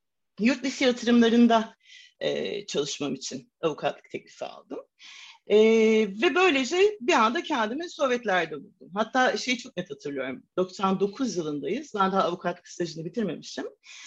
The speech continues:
Bir Antonov'la, e, ilk defa Tiflis'e uçuyorum. Ve babama yazdığım bir mektup var. E, böyle göz, gözlerim dolmuş. "Baba, işte şey, e, Stalin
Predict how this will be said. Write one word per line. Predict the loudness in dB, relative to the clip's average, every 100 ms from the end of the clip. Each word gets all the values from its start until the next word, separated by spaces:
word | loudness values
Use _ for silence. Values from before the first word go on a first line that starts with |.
| -20 _
Bir | 0 2 4
Antonov'la, | 4 4 4 4 2 -2 -2 -4 -12 _ _ _ _ -2
e, | 4 6 8 8 8 8 8 6
ilk | 2 -4 -4
defa | -4 -2 -2 -2
Tiflis'e | -6 -12 -12 -12
uçuyorum. | -14 -14 -14 -12 -12 -14 -18 _ _ _ _ _ _ _ -6
Ve | -2
babama | 0 2 2
yazdığım | 2 2 0 0
bir |
mektup | -2 -4 _ -14
var. | -12 -14 -18 -14
E, | -6 -4 -4 -8 -8
böyle | -4 -4
göz, | 2 6 6 6 -6 -10 2
gözlerim | 4 6 4 2
dolmuş. | -2 -6 -10 -4
"Baba, | 0 0 -2
işte | -8 -10 -8
şey, | 0 0 -2 -10 _ _ _ _ _ _ _ _ -2
e, | 0 2 2 2 2 -2
Stalin | -10 -4 0 2 0 -2 -8